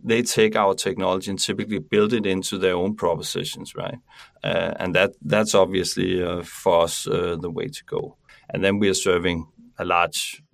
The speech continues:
large number of clients that are reaching out to us essentially and asking us, you know, "Does this work?" We have a very, very simple mod-, model. It's very easy to try out our software, uh, see if it, uh, if it works according to, to how they,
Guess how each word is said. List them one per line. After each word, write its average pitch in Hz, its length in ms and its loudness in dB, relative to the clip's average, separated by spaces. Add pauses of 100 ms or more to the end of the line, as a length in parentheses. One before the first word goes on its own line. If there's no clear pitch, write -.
(120)
large 87 320 0
number 80 260 2
of 80 140 -4
clients 85 360 0
that 85 140 2
are 82 40 -2
reaching 87 400 0
out 85 200 0
to - 160 -2
us 95 200 -4
essentially 95 580 -2
and 90 160 -2
asking 87 360 -2
us, 85 280 -6
you 92 60 -4
know, 85 140 -6 (120)
"Does 95 180 -2
this 87 240 -4
work?" - 240 -4 (360)
We - 80 -2
have 90 140 -2
a 90 40 -8
very, 95 240 4
very 90 220 4
simple 90 320 0
mod-, 85 300 0 (180)
model. 92 380 0
It's 85 180 -6
very 90 260 2
easy 90 260 -2
to - 140 -6
try 87 340 0
out 85 220 0
our 85 160 0
software, 87 580 -4 (440)
uh, 82 540 2
see 87 340 0
if 82 120 -4
it, 82 200 -2
uh, 87 400 0
if 87 180 -4
it 82 140 -6
works 87 340 0
according 85 440 0
to, 85 260 -6
to 85 240 -8
how 85 160 0
they, 85 300 -4